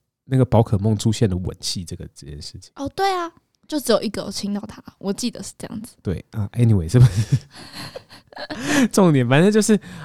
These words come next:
Speaker 1: I P这件事情哦，intellectual property 这个事情哦，是一个超赚钱的一件事情。
Speaker 2: 嗯。
Speaker 1: 所以Disney Plus哦，用一个比较廉价的，呃，比较便宜的方式让，让大家都可以接触到这个节目，
Speaker 2: 嗯。
Speaker 1: 可以更好的去做它的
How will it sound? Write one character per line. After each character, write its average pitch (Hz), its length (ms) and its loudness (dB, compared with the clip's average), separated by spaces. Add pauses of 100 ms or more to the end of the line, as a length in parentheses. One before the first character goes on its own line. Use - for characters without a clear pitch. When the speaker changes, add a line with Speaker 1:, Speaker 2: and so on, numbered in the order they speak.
(140)
Speaker 1:
I 185 200 6
P 180 220 4
这 170 160 4
件 147 100 8
事 139 220 4
情 85 260 -4
哦， 78 180 -10 (220)
intellectual 147 640 4
property 113 500 0
这 95 220 -4
个 92 160 -10
事 95 180 -6
情 82 200 -10
哦， 82 100 -16
是 - 160 -8
一 - 60 -16
个 - 140 -14
超 107 600 0
赚 98 340 0
钱 - 320 -4
的 76 140 -10
一 76 80 -12
件 82 200 -8
事 - 280 -6
情。 - 160 -10 (260)
Speaker 2:
嗯。 226 240 -2
Speaker 1:
所 196 100 2
以 165 40 2
Disney 175 320 4
Plus 127 420 4
哦， 101 80 0
用 127 140 0
一 104 160 -14
个 107 100 -2
比 - 180 -10
较 113 140 0
廉 95 220 -2
价 101 180 -2
的， 90 80 -4 (160)
呃， 101 160 -4
比 - 140 -6
较 143 160 2
便 - 180 -2
宜 90 60 -4
的 95 80 0
方 104 240 -4
式 101 100 -4
让， 107 260 0 (180)
让 113 200 -4
大 107 160 -2
家 98 160 -6
都 98 100 -8
可 - 160 -10
以 90 60 -6
接 92 160 -10
触 92 100 -8
到 87 140 -6
这 87 80 -10
个 85 80 -10
节 82 240 -10
目， 87 220 -10 (220)
Speaker 2:
嗯。 277 120 -2 (240)
Speaker 1:
可 131 220 2
以 135 100 2
更 139 260 0
好 85 220 -12
的 80 100 -14
去 - 160 -10
做 98 180 -8
它 - 160 -14
的 87 60 -10